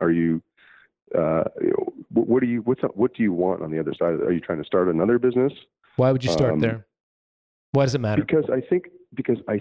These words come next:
Speaker 1: think that the negotiation gets driven a lot by the outcome you want to achieve. And if the outcome on the other side of it is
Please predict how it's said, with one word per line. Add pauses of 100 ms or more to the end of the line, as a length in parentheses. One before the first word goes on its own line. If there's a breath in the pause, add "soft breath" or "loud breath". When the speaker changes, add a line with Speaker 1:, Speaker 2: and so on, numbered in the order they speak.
(100)
Speaker 1:
think
that
the
negotiation
gets
driven
a
lot
by
the
outcome
you
want
to
achieve.
And
if
the
outcome
on
the
other
side
of
it
is